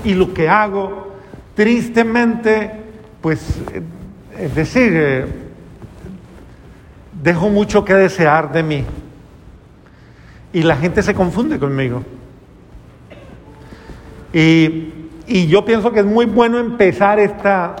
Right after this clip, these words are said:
esto hoy, porque uno de los grandes dramas, si estamos hablando del, del ambiente familiar, uno de los grandes dramas de la vida familiar es precisamente eso,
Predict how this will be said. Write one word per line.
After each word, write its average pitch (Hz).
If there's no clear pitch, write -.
esto 190
hoy, 196
porque 202
uno 240
de 220
los 185
grandes 196
dramas, 190
si 160
estamos 180
hablando 175
del, 160
del 151
ambiente 156
familiar, 151
uno 226
de 254
los 190
grandes 190
dramas 202
de 196
la 170
vida 180
familiar 175
es 180
precisamente 202
eso, -